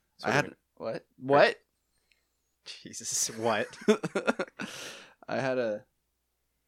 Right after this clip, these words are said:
Speaker 2: I had a traumatic experience. Potentially, I don't a-, actually know how traumatic it was, but it could have been last night.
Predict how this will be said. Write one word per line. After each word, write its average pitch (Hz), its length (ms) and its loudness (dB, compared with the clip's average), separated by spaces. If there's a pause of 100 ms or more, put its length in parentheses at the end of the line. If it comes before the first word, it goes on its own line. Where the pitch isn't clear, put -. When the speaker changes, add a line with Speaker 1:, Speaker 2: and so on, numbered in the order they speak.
(1600)
Speaker 2:
I 117 100 -4
had 123 180 -2
a 113 60 2
traumatic 101 540 -2
experience. 101 680 -8
Potentially, 135 580 0
I 147 100 6
don't 180 140 8 (260)
a-, - 40 -6
actually 120 400 0
know 110 140 -4
how 113 120 -4
traumatic 110 400 -4
it 120 60 -2
was, 120 160 0
but 107 120 -4
it 104 120 -6
could 123 180 0
have 98 100 0
been 92 220 -6
last 92 300 -8
night. - 200 -16